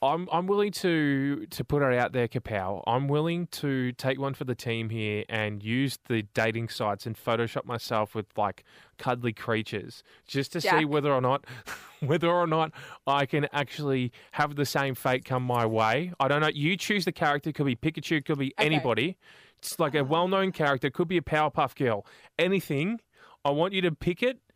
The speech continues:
Speaker 1: and I'm gonna Photoshop it into some of my photos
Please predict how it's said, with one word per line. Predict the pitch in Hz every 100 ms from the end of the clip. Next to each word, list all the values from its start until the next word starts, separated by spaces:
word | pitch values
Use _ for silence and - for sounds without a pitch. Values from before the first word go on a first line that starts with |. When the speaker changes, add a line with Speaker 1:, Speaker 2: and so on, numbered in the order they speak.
| _ _ -
Speaker 1:
and | 143
I'm | 147 170
gonna | 180 165
Photoshop | - - 165 180 - 175
it | 170
into | 156 147
some | 156 165 151
of | 139
my | 139 135 135
photos | - 143 143 143 139 -